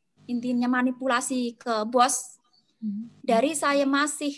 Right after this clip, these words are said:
Speaker 1: satu atau satu setengah bulan di sana, itu memang udah kami upayakan, termasuk saya. Dengan
Speaker 2: Seperti apa, Bu?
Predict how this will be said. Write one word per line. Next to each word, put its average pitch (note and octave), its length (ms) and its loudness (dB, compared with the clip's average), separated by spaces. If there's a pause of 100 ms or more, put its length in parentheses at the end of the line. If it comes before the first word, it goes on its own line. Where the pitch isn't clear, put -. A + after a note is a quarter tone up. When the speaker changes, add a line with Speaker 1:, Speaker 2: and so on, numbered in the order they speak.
(120)
Speaker 1:
satu C4 840 -2
atau A#3 340 -6
satu B3 240 -8
setengah B3 320 -6
bulan A#3+ 400 -2
di A3+ 80 -6
sana, A#3+ 480 -2 (960)
itu C4 240 -2
memang B3 320 2
udah A3+ 220 -2 (420)
kami A3+ 480 -6 (160)
upayakan, G3+ 560 -4
termasuk G#3+ 320 -6
saya. F#3+ 400 -4 (640)
Dengan A3 320 0
Speaker 2:
Seperti G#3 240 0
apa, G#3 320 -2
Bu? F#3+ 160 -4